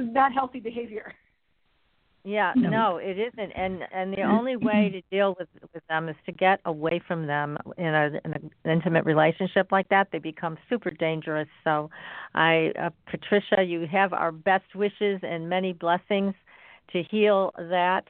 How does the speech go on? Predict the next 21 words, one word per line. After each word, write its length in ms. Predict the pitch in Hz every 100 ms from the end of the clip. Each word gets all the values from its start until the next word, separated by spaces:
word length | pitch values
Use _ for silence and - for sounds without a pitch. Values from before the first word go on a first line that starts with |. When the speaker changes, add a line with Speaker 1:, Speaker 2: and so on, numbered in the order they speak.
| -
Speaker 2:
and 400 | 185 160 160 160
have 260 | 165 170 165
a 80 | 156
much 340 | 160 180 180 -
better 240 | 175 170 165
life 320 | 160 156 156 - _
with 460 | 180 165 165 156 156 -
a 100 | 151
better 380 | 151 160 160 156 _
person 540 | - 165 160 - 147 139
for 80 | -
you. 520 | 147 143 147 156 139 131 - - - - - - _ -
So, 320 | 202 190 160 - 185
okay, 360 | - 220 180 -
so 100 | 175
let's 200 | 208 240
say 160 | 254 196
we 200 | 160 160
talked 300 | 226 294 440
about 320 | 453 453 440
money. 560 | 330 359 330 160 185 302